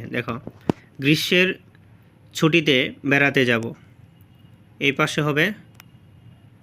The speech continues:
এখানে দেখো লেখা আছে সিদ্ধান্ত বা সমস্যা, যে তথ্য প্রয়োজন, তথ্যের উৎস, এই ছকটা দেখে নাও। তারপর হচ্ছে এখানে যা যা বাকি আছে সেগুলো আমরা দেখি,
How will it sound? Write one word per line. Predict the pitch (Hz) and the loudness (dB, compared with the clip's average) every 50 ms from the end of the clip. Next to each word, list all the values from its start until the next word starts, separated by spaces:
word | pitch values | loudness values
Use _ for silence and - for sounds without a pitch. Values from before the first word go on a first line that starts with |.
| - - - - - - - _ _ - - _ - - - - - - - - - - | -20 -20 -20 -20 -20 -20 -20 _ _ -20 -20 _ -20 -20 -20 -20 -20 -20 -20 -20 -10 -6
এখানে | 147 139 151 165 175 | -4 -2 0 2 2
দেখো | 170 170 - 156 | 0 0 0 2
লেখা | 143 147 147 - | 2 2 2 2
আছে | 151 143 - - 165 | 0 0 0 0 0
সিদ্ধান্ত | 156 - - 180 160 147 151 147 147 147 147 | 0 0 -2 -2 0 0 0 0 2 2 0
বা | 160 147 147 143 | 0 0 0 0
সমস্যা, | - - 156 156 151 147 - - 127 113 107 - - - - - - - - - | 0 0 0 2 2 0 0 -2 -4 -4 -4 -8 -16 -20 -20 -20 -20 -14 -10 -2
যে | 131 151 160 | 0 2 2
তথ্য | 151 - 151 147 147 - 170 143 | 2 2 0 0 0 0 -4 -2
প্রয়োজন, | - 156 156 147 135 131 123 113 113 113 113 - - - - | 2 4 6 6 6 4 2 2 0 -4 -10 -16 -20 -6 -4
তথ্যের | 151 147 147 - - 151 | -2 -2 -2 -2 -2 0
উৎস, | 131 131 127 - - | 0 -2 -2 -4 -6
এই | 127 117 - - 139 - | -6 -6 -4 -4 -6 -4
ছকটা | - - 156 151 156 - 139 | -2 -4 -4 -4 -4 -4 -2
দেখে | 135 147 135 147 135 | 0 0 0 0 0
নাও। | 123 117 110 117 - - - - - - - - - - - - - - - | -2 -2 -2 -6 -12 -20 -20 -20 -20 -20 -20 -20 -20 -20 -20 -20 -20 -10 -4
তারপর | - 139 139 156 165 165 | -2 -2 0 2 2 2
হচ্ছে | 160 - - 156 | 2 2 2 0
এখানে | 147 139 156 156 160 156 | 2 2 2 2 2 2
যা | 139 139 139 135 | 4 4 2 2
যা | 131 143 143 | 2 2 2
বাকি | 131 135 131 - 156 147 | 2 2 0 2 0 0
আছে | 139 135 - 131 | 0 0 -2 -2
সেগুলো | 135 139 131 135 131 | -2 -2 0 0 0
আমরা | 131 127 123 | 0 0 0
দেখি, | 117 123 120 - 135 156 | -2 -2 -4 -4 -6 -6